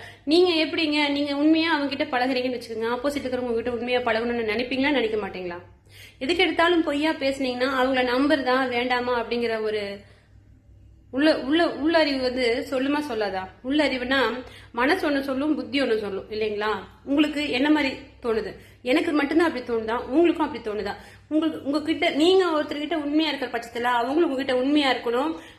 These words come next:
உங்களை உண்மையா நேசிக்கணும், உங்ககிட்ட உண்மையா பழகணும் அப்படின்னு தான் எல்லாருமே ஆசைப்படுவாங்க.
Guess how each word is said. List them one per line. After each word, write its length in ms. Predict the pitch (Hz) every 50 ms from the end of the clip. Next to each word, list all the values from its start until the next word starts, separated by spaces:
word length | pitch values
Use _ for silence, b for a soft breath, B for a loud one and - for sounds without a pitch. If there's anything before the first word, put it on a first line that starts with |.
| B
உங்களை 320 | 254 254 269 285 285 277 269
உண்மையா 340 | 269 285 311 311 311 311
நேசிக்கணும், 560 | 311 302 262 262 277 269 277 269 269 269 285 294
உங்ககிட்ட 260 | 294 269 277 277 269
உண்மையா 380 | 262 262 269 285 285 294 302
பழகணும் 480 | 302 294 285 247 247 262 277 277 294 285
அப்படின்னு 280 | 262 262 - 254 254 262
தான் 200 | 277 277 269 247
எல்லாருமே 540 | 240 240 262 269 285 285 285 269 277 294 311
ஆசைப்படுவாங்க. 640 | 294 277 277 269 233 254 254 233 226 233 226 226